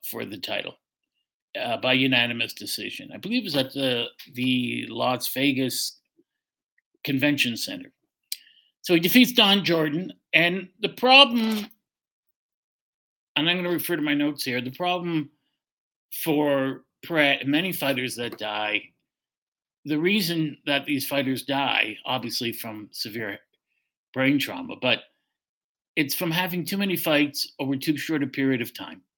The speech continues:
And you have to see this.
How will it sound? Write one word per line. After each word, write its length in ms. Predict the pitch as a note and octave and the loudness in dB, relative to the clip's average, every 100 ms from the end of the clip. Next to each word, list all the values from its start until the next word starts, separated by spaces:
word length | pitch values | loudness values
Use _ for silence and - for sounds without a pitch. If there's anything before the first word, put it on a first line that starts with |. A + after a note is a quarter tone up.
| _ _ _ _ _ _ _ _ _ _ _ _ - | _ _ _ _ _ _ _ _ _ _ _ _ 2
And 280 | C#3 C3+ C#3+ | 6 6 4
you 120 | C#3+ D#3+ | 0 2
have 200 | F#3 - | 2 2
to 140 | D#3+ | -2
see 380 | C3 - D#3 D3 | 0 0 4 6
this. 500 | B2 G#2+ - - - | 6 0 -4 -6 -6